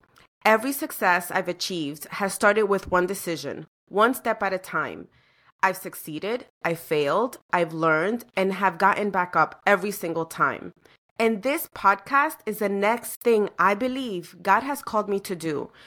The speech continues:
to serve and help other women who might need to hear it from other women and know that they are not alone. I hope you will join me on January fifteen, twenty twenty-four.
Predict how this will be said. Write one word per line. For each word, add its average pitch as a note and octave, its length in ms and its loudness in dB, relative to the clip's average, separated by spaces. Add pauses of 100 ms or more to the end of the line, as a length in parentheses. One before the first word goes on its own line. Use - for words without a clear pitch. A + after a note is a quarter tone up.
(220)
to G#3+ 160 0
serve B3 480 2
and G#3 160 0
help G#3 340 0
other G#3+ 240 4
women A3 380 0
who G#3 160 -2
might A3 180 4
need C#4 300 2
to D#4 100 -2
hear C#4 320 0
it F#3 100 4
from G#3 240 -2
other A3 240 4
women G#3 500 0 (420)
and A3 240 2
know C4+ 260 8
that F#3+ 220 -2
they G#3 120 2
are G3+ 120 4
not E3+ 200 4
alone. D3+ 460 -2 (600)
I A3 120 6
hope C4+ 300 -2
you E4 100 0
will E4 80 0
join G#3 320 0
me D#3+ 240 -4
on G3+ 180 2
January A3 400 2
fifteen, A#3+ 600 -2
twenty F#3 360 0
twenty-four. B3 760 2